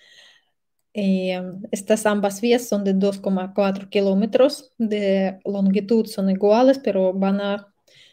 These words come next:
ser de diferentes, ah, tipos de raíles que, que instalarán. También son diferentes anclajes que son para estas vías. Entonces,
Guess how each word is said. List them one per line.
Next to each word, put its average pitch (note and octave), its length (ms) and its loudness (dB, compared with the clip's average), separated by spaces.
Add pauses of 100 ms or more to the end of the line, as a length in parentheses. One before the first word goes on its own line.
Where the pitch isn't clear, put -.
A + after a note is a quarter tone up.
ser A3+ 400 -2
de G#3 120 -2
diferentes, G3+ 1040 0 (1120)
ah, F#3 500 -4
tipos F#3+ 440 -2
de F#3 160 0
raíles F#3+ 580 -2 (420)
que, F#3+ 380 -2
que G3 60 -2
instalarán. F#3+ 800 0 (420)
También G3+ 380 0
son G3 240 -2
diferentes G3 760 -2
anclajes G3+ 960 -4 (600)
que G#3 160 0
son G3 640 0
para F#3+ 200 2
estas F#3+ 320 -6
vías. G3 480 -4 (200)
Entonces, A#3+ 800 2